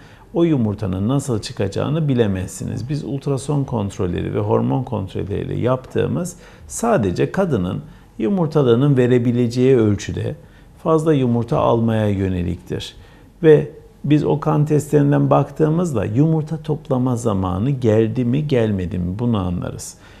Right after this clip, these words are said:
Yumurtayı biliyorsunuz ameliyathanede topluyoruz. Genel anestezi, hafif bir anestezi veriliyor ve o anesteziyle kadın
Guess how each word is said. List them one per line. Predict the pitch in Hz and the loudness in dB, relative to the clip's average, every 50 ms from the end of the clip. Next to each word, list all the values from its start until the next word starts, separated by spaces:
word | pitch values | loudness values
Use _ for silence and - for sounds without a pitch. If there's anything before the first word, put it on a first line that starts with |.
| - - - | -20 -8 0
Yumurtayı | 156 160 170 175 165 147 151 147 147 160 - - - - - - - _ - - - - - | 2 2 4 4 2 2 2 2 4 4 2 0 -4 -8 -12 -18 -20 _ -20 -20 -20 -10 -4
biliyorsunuz | - 156 127 107 101 101 - 120 123 127 127 | -2 0 2 2 0 0 -2 -4 -4 -2 0
ameliyathanede | 139 135 123 120 113 110 107 107 104 - 110 104 101 98 95 95 101 - | 0 0 0 2 4 4 4 4 2 0 -2 -2 0 -2 -2 -4 -6 -6
topluyoruz. | - - 117 101 - - - - 98 101 101 123 120 - - | -2 -2 -2 -2 -2 -6 -6 -6 -4 -4 -4 -6 -6 -8 -4
Genel | 131 120 113 113 107 107 | -2 -2 0 0 -2 -2
anestezi, | 104 101 101 95 - - 110 101 98 | -2 -2 -4 -4 -6 -8 -6 -6 -4
hafif | 98 104 101 - 104 92 - | -4 -4 -4 -6 -8 -8 -4
bir | - 107 | -2 -2
anestezi | 104 101 98 95 - - 110 95 98 98 92 | -2 -2 -2 -4 -6 -6 -8 -6 -6 -6 -6
veriliyor | 98 95 92 90 90 98 101 107 123 131 113 | -6 -6 -6 -6 -6 -6 -4 -4 -4 -4 -2
ve | 110 110 117 120 | 0 0 0 0
o | - - 120 113 | 0 0 0 0
anesteziyle | 110 104 104 98 90 - - 101 95 95 95 87 87 - 120 117 | 2 0 0 -2 -4 -6 -6 -8 -6 -6 -6 -6 -6 -6 -6 -4
kadın | - 117 107 107 110 107 104 | -4 -6 -4 -4 -6 -6 -6